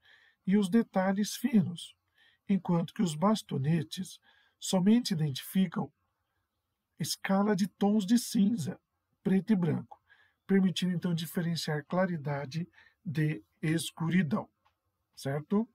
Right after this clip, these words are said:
Seis. Quais são as características de um olho míope? Que tipo de lente deve ser utilizada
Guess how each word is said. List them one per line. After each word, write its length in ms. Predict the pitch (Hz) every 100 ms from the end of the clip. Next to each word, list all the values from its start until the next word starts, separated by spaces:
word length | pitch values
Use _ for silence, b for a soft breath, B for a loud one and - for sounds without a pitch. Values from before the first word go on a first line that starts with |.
| _ b b b b b b b
Seis. 680 | - - 180 147 - - - _ _ _ _ b b b _
Quais 240 | - 226 240
são 180 | - 175
as 120 | 156
características 1120 | - 151 143 - 143 147 170 - - 160 - 226
de 220 | 139 165
um 80 | 156
olho 280 | 147 151
míope? 500 | 185 254 190 - 233 - _ _ _ _ _ _ _ _ _
Que 120 | -
tipo 360 | - 349 349 277
de 160 | 156
lente 600 | 147 147 156 135 - 240 - _ _ _ _ _ _ _ _ _ _ _ _ _ _ _ _ _
deve 300 | 202 202 190
ser 220 | 156 175 160
utilizada 960 | 151 - 156 123 110 147 143 120 170